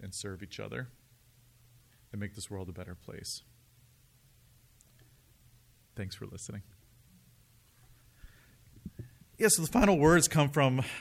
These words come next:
yet another odd person for me to quote, Arnold Schwarzenegger. <laughs> Uh, <laughs> "Help others and give something back. I guarantee you will discover that while public service improves the lives and world around you,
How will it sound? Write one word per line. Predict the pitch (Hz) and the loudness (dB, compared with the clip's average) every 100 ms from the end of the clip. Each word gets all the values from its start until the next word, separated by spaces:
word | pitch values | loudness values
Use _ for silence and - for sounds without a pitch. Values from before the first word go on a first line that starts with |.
| - 160 - | -14 -12 -6
yet | 135 127 | 0 2
another | 131 131 135 135 117 | 2 2 2 0 2
odd | 120 123 - | 2 2 8
person | - - | 8 8
for | 113 107 | -2 -4
me | 110 | -2
to | |
quote, | 107 - 117 | 0 4 4
Arnold | 107 117 120 | 4 2 0
Schwarzenegger. | 117 - 123 127 110 101 104 151 | -2 0 0 0 -2 0 0 -4
<laughs> | - - - - - - - - - - - | -6 -20 -20 -20 -16 -14 -12 -8 -6 -4 -2
Uh, | - 135 123 120 95 - - - | 0 2 4 4 0 -10 -12 -4
<laughs> | - - - - - - - - - | -2 -4 -16 -20 -20 -18 -18 -18 4
"Help | 170 202 | 4 8
others | 175 175 185 180 | 10 10 8 8
and | 143 | 4
give | 147 151 147 | 6 6 6
something | 160 - 127 | 2 2 0
back. | 120 113 101 95 - - - - | 0 -2 -4 -10 -12 -16 -8 -4
I | |
guarantee | 127 139 143 139 139 147 | 2 6 8 6 4 4
you | 139 | 4
will | 123 | 4
discover | 110 - - 127 120 | 2 2 4 4 6
that | 113 110 | 4 4
while | 113 107 | 2 2
public | - - 139 147 | -2 -2 -2 0
service | 147 151 131 120 | 0 2 2 2
improves | 123 113 135 123 | -2 0 2 2
the | 127 | 0
lives | 113 117 120 113 | 2 4 2 2
and | 117 104 | -2 0
world | 120 117 110 | 2 2 2
around | 101 120 147 131 | 0 0 0 0
you, | 104 101 | 0 -2